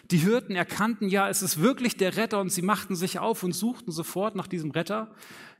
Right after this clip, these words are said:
Ja, und Herodes fühlte sich zu Recht bedroht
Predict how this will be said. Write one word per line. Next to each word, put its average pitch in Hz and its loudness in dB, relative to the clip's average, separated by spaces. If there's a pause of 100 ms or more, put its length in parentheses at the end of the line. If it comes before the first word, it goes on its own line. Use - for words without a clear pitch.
Ja, 175 2
und 165 0
Herodes 190 2
fühlte 175 0
sich 151 -2
zu 147 -4
Recht 147 -2
bedroht 147 -2